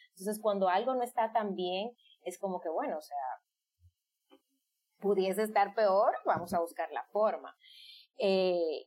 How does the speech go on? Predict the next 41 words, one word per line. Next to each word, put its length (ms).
y, 380
y 120
en 80
esos 280
momentos, 480
pues, 440
servirme 580
de, 140
de 100
muchas 380
cosas. 460
Eh, 220
desde 380
hace 220
un 140
tiempo 640
he 60
estado 400
tomando 400
terapias, 720
eh, 920
con 260
un 80
psicólogo, 640
terapias 340
psicológicas, 640
y 140
creo 180
que 60
esa 100
ha 60
sido 160
una 100
de 100
las 140
herramientas 560
que 120
más 340
me 140
ha 40
ayudado, 560